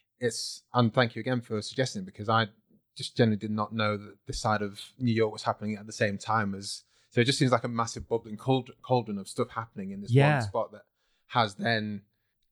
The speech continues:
Speaker 1: gone into, gone worldwide
Speaker 2: Mm.
Speaker 1: on this side of the ballroom scene, less so, I guess. But, you know, when you talk about RuPaul's Drag Race, certainly it's gone that way.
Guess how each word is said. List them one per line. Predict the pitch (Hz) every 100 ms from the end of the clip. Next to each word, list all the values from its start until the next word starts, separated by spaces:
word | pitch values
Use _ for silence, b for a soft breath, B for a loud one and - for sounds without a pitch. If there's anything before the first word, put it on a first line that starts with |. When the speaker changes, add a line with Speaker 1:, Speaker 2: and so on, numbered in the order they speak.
| _
Speaker 1:
gone | 147 131
into, | 117 113 131 - -
gone | 131 117
worldwide | 117 117 139 90 87 _ -
Speaker 2:
Mm. | 147 143 101 - _ _ _ -
Speaker 1:
on | 117 113
this | 113
side | 110 104
of |
the | 98
ballroom | 113 110 104
scene, | 98 107 104 107 120
less | 120
so, | - 107
I | 101
guess. | 104 - - - _ _ -
But, | 113
you | 113
know, | 104
when | 101 113
you | 107
talk | - 107
about | 101
RuPaul's | 110 110 - 101
Drag | - 107 92
Race, | 92 - - - _ -
certainly | - 123 107 104
it's | -
gone | 101
that | 101 85
way. | 98 98